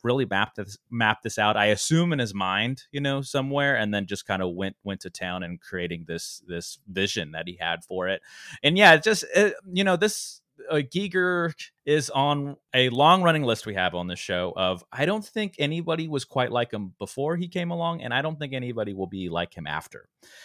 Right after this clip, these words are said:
And that creates an, an incredible uniqueness, um, not only in approach and things like that, of course, to, to, to everything. And, um, that's where we probably is a good segue to his color theory.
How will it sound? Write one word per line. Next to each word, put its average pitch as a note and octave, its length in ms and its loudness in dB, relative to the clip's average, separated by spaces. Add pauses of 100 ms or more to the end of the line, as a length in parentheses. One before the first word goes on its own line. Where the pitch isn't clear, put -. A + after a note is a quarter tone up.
(220)
And A2 380 2
that B2 240 4
creates B2 360 -2 (140)
an, A2+ 160 -2 (480)
an A#2+ 140 -4
incredible C3+ 580 2
uniqueness, G2 920 -2 (140)
um, G#2 400 2
not D3 160 2
only D3 180 0
in G#2+ 80 -2
approach F3 640 2
and C3+ 120 -10
things C#3+ 220 -6
like C3 160 -6
that, B2+ 160 -2
of A2 80 -8
course, A2+ 300 -4
to, G2+ 420 -2 (440)
to, B2+ 120 4
to D3+ 160 6
everything. D3+ 580 4
And, C#3+ 240 0
um, C3 580 2
that's D3+ 200 2
where D#3 120 -2
we D3 120 -2
probably C3+ 480 0
is A2 140 -4
a G#2+ 40 -4
good G#2+ 140 -4
segue G2 320 -4
to F#2+ 160 -10
his F2 160 -12
color F#2+ 380 -2
theory. F2 480 -4